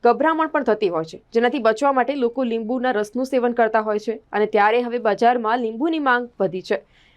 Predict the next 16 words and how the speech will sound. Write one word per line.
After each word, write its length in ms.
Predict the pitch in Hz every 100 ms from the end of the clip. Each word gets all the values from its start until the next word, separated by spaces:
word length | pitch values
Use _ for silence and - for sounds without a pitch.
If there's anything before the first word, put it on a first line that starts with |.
| -
વડોદરામાં 380 | 269 302 339 349
ચુમ્માલીસ 380 | 330 294 294 285
ડિગ્રીની 340 | 302 302 311
વચ્ચે 280 | 277 262 302
બજારમાં 600 | 262 247 262 269 262 277
લોકો 300 | 226 233 262
લીંબુ 300 | 226 233 285
લેતા 260 | 254 247 262
નજરે 300 | 233 240 240
જોવા 220 | 214 180
મળ્યા 260 | 170 156
છે. 200 | 160 202 - 220
લીંબુની 360 | 208 208 214
માંગમાં 380 | 208 196 214 214
વધારો 300 | 190 214 254
થતા 400 | 254 220 214